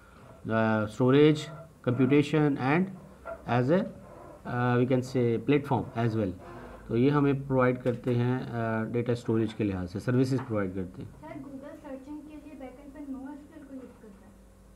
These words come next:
Speaker 1: नहीं, Google जो है वो इसके पीछे एक बड़ा इंपॉर्टेंट, अ, इसका एल्गोरिथम चलता है, उसको कहते हैं पेज रैंक एल्गोरिथम।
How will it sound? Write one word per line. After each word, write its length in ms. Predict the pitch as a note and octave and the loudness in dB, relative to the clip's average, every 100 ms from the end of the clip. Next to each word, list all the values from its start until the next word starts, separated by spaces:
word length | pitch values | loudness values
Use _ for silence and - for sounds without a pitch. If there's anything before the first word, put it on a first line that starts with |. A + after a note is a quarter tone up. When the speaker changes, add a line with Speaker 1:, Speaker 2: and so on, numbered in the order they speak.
| - - - | -20 -20 -2
Speaker 1:
नहीं, 300 | C3+ D#3 A2+ | 2 2 2
Google 340 | A#2 C#3+ F3+ F#3 | 2 4 6 4
जो 100 | E3+ | 4
है 300 | D#3 D#3+ E3+ | 4 4 4
वो 380 | E3 E3 E3+ E3+ - - - - - - C#3 | 4 4 4 0 -12 -18 -20 -20 -20 -6 0
इसके 280 | C3+ - D#3 | 2 2 -2
पीछे 260 | D3+ - | -2 -2
एक 120 | D3 C3+ | 0 2
बड़ा 360 | C#3 C#3 C3 C3 | 4 4 4 0
इंपॉर्टेंट, 840 | B2+ - - C#3+ C#3 D#3+ D3+ C#3+ | -4 -6 -2 0 0 2 2 2
अ, 380 | - B2 A#2+ A#2+ | 0 0 2 2
इसका 200 | A#2+ - | 2 0
एल्गोरिथम 400 | B2 A#2+ B2 B2+ | 2 4 2 0
चलता 220 | B2+ A2+ | -2 -4
है, 40 | B2+ | -4
उसको 140 | B2 | 0
कहते 180 | A#2+ C3+ | 0 0
हैं 100 | C3+ | 4
पेज 380 | C#3+ D3 C3+ C3+ | 6 6 6 2
रैंक 200 | C#3 B2+ | 2 0
एल्गोरिथम। 520 | G#2 G2+ G2 F#2+ | 0 -2 -4 -6